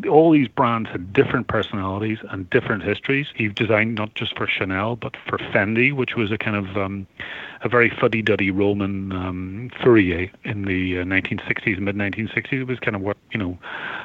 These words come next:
furs that bourgeois Roman women wore, and it was just really very local, very Roman, and that's it. And he kind of just took it up and just injected the whole kind of swinging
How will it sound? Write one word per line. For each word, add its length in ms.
furs 320
that 180
bourgeois 440
Roman 400
women 320
wore, 300
and 100
it 60
was 120
just 240
really 460
very 340
local, 500
very 280
Roman, 460
and 140
that's 220
it. 220
And 80
he 80
kind 180
of 100
just 220
took 200
it 80
up 140
and 420
just 220
injected 480
the 80
whole 140
kind 140
of 60
swinging 420